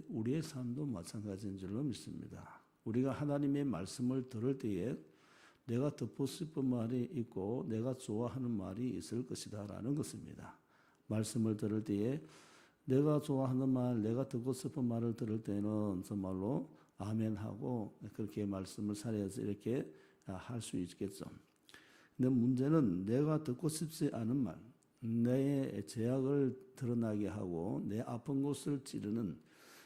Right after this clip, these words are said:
그러한 말씀들이 선포될 때, 예, 과연, 예, 그것을 잘 받아들이고 소화를 하느냐라는 것입니다. 근데 하나님의 말씀은 분명한 것은 우리의 중심이 아니라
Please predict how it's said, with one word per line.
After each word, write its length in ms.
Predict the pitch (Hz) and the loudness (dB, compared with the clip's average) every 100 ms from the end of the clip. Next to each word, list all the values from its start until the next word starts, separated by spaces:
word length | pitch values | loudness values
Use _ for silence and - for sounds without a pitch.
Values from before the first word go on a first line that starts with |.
| - | -20
그러한 460 | - 139 151 147 147 | -4 0 2 4 4
말씀들이 760 | 120 120 - 143 135 131 131 | 4 0 -2 0 2 2 2
선포될 600 | 151 147 107 123 117 92 | 0 -2 -4 -4 -6 -8
때, 340 | 92 101 82 - _ _ _ _ _ - | -6 -8 -8 -12 _ _ _ _ _ -8
예, 100 | 101 | -4
과연, 440 | 101 110 127 110 104 | -2 2 2 2 0
예, 140 | 90 | -4
그것을 560 | - 113 104 123 127 127 | -4 -2 -2 0 0 -2
잘 340 | - - 117 | -8 -8 -6
받아들이고 920 | 127 120 113 104 101 95 113 165 160 - - | -2 -2 -2 -2 -2 0 0 0 -4 -16 -20
소화를 580 | - 95 92 92 135 | -8 -4 -4 -2 -4
하느냐라는 880 | 131 165 156 170 110 92 92 95 139 | -4 0 0 0 -2 -4 -6 -4 -4
것입니다. 560 | 131 - 90 85 95 82 82 - _ - - - - _ | -4 -8 -10 -10 -10 -14 -16 -20 _ -20 -20 -20 -20 _
근데 140 | 151 139 | -2 0
하나님의 560 | 135 147 147 143 147 | 0 2 2 4 2
말씀은 800 | 135 104 117 - 147 143 151 123 | 0 -2 -6 -2 0 4 4 2
분명한 460 | - 113 120 127 123 | 2 2 4 4 2
것은 540 | 117 110 135 110 76 - - - - - _ | 2 0 2 2 0 -8 -20 -20 -20 -20 _
우리의 540 | 113 110 135 147 151 | 0 4 6 8 6
중심이 520 | 156 117 107 - 113 120 | 4 -2 0 2 4 2
아니라 560 | 90 92 95 78 123 | 0 -2 -4 -4 -4